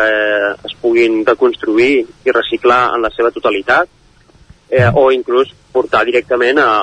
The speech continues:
a ús a un altre, a un altre lloc, i després el que seria la, la fase útil, no, de l'edifici, quan l'edifici ja està en ús, doncs mirar de que el disseny tiri molt del que seria arquitectura bioclimàtica, més enllà del que podries acabar tenint amb tecnologia, amb plaques solars,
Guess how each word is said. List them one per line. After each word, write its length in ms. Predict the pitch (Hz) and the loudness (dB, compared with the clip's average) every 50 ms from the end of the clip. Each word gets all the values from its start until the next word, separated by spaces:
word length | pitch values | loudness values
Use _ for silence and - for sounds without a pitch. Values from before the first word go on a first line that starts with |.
| 98 | 2
a 60 | 110 113 | 2 0
ús 300 | 113 120 135 139 135 139 | 0 2 0 0 2 2
a 40 | 120 110 | 0 0
un 80 | 110 110 | -2 -4
altre, 240 | 113 - 110 110 | -4 -4 -2 -2
a 220 | 110 107 107 101 107 | 0 0 0 0 0
un 80 | 117 120 | 0 0
altre 220 | 123 123 135 139 147 | 0 0 2 2 2
lloc, 240 | 175 196 202 - - 147 | 2 2 0 0 -4 -6
i 60 | 131 | -8
després 260 | 113 - - 123 110 | -6 -6 -6 -8 -6
el 140 | - 123 120 | -4 -4 -4
que 100 | 127 117 | -4 -4
seria 320 | - 127 120 120 120 117 113 | -2 -2 0 2 2 2 2
la, 300 | 117 110 110 107 104 104 - _ _ _ _ _ _ - - - - - - | 2 2 0 0 -2 -4 -8 _ _ _ _ _ _ -20 -20 -20 -14 -10 -8
la 80 | 117 | -6
fase 240 | - 123 127 - 123 | -2 -2 -2 -2 0
útil, 380 | 123 123 127 123 - 139 131 123 | 0 0 0 0 0 0 0 2
no, 140 | 120 131 151 | 2 2 2
de 120 | 143 123 117 113 110 107 107 | 2 2 2 2 0 0 0
l'edifici, 560 | 110 110 110 104 - - 120 - - 147 147 120 107 101 98 | 0 0 -2 -4 -4 -6 -8 -4 -2 0 0 0 0 -2 -2
quan 160 | - 113 107 104 | -2 0 0 0
l'edifici 420 | 104 104 - - - - - 120 | 0 -2 -2 -6 -6 -2 0 0
ja 60 | 107 - | 0 0
està 160 | - 135 127 | 0 0 2
en 60 | 131 147 165 | 4 4 2
ús, 160 | 180 - - _ _ _ _ _ _ _ _ _ - | 2 0 -4 _ _ _ _ _ _ _ _ _ -6
doncs 160 | 123 117 - - 123 | -6 -6 -4 -4 -4
mirar 220 | 113 110 113 117 | -2 0 0 0
de 60 | 120 120 | 0 0
que 140 | 120 123 123 | 0 0 2
el 160 | 120 120 117 | 2 0 0
disseny 460 | 110 117 110 - 131 135 135 135 139 139 135 - | -2 -4 -2 0 2 2 2 0 -2 -4 -6 -4
tiri 240 | 135 127 120 123 | -4 -4 -2 0
molt 320 | 120 127 123 127 131 135 127 | 2 2 4 4 4 4 4
del 480 | 127 123 120 120 117 117 113 110 110 | 2 2 2 2 0 0 -2 -2 -4
que 140 | - - 117 - | -6 -10 -12 -10
seria 300 | 120 113 120 120 120 120 | -6 -2 0 0 0 0
arquitectura 500 | - - 127 120 101 - 131 123 123 117 | -2 -2 -4 -4 -4 -2 0 0 0 2
bioclimàtica, 800 | 117 127 113 - 120 117 123 135 143 - 165 - 170 180 185 - _ _ _ _ _ _ | 2 0 0 0 -2 -2 0 0 0 -2 -2 0 0 0 0 -2 _ _ _ _ _ _
més 160 | - 135 127 | -2 0 2
enllà 320 | 135 143 143 143 143 139 139 139 | 2 2 2 2 2 2 2 0
del 160 | 131 127 - | -2 -4 -6
que 80 | - 135 | -8 -10
podries 640 | - - 127 127 120 131 131 131 135 131 123 - 143 | -8 -6 -6 -4 -2 0 0 0 0 0 -2 -4 -4
acabar 240 | 135 139 131 135 - | -2 0 0 0 0
tenint 320 | 139 131 139 135 135 131 | 0 -2 -2 -2 -2 -2
amb 80 | 131 131 | -2 -2
tecnologia, 640 | 139 123 131 131 127 127 117 - 135 139 131 131 | -2 -2 0 0 2 0 0 2 2 2 2 2
amb 100 | 127 123 | 0 -2
plaques 320 | - 135 127 - 135 - | -2 -4 -2 -2 -4 -4
solars, 720 | - 139 131 131 131 135 135 135 135 135 127 131 131 _ | 0 0 2 4 4 4 2 2 0 -2 -4 -6 -10 _